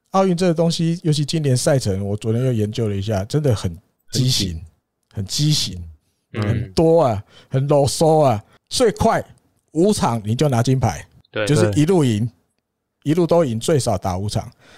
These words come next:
Speaker 1: 但是如果你很坎坷，有时候输，有时候赢，最多要打到八场才拿金牌。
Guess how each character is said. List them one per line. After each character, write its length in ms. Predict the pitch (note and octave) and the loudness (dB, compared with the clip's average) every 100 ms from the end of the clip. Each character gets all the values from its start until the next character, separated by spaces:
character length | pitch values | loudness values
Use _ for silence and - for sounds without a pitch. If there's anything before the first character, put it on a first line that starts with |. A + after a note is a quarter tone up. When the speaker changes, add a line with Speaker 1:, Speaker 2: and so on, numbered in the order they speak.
| - - | -14 -4
Speaker 1:
但 140 | G#3 | 0
是 100 | G#3+ | 2
如 80 | G3+ | 2
果 100 | F3+ | 2
你 160 | C#3+ | 2
很 160 | A#2+ D#3+ | 0 0
坎 280 | - G#2 G2+ | -2 -4 -2
坷， 320 | B2 A#2+ D3 - | 0 0 -2 -2
有 120 | B2 | 0
时 120 | - | 2
候 100 | F#3 | 0
输， 240 | E3+ E3+ D#3 | 0 0 2
有 100 | A#2+ | 2
时 80 | D#3+ | 2
候 100 | D3+ | 2
赢， 300 | G#2 F2+ G#2+ _ _ _ _ _ _ _ _ - | 0 -6 -10 _ _ _ _ _ _ _ _ -2
最 200 | F#3 D#3+ | 0 2
多 140 | E3 | 4
要 80 | E3 | 2
打 200 | E3+ A#2 | 2 2
到 100 | D3 | 0
八 380 | - D3+ C#3+ C#3 | 0 0 2 2
场 260 | - F#2 | 0 -4
才 100 | G2+ | -2
拿 140 | G2+ G2 | -2 -2
金 180 | A2+ A2+ | -2 -2
牌。 160 | G2+ | -4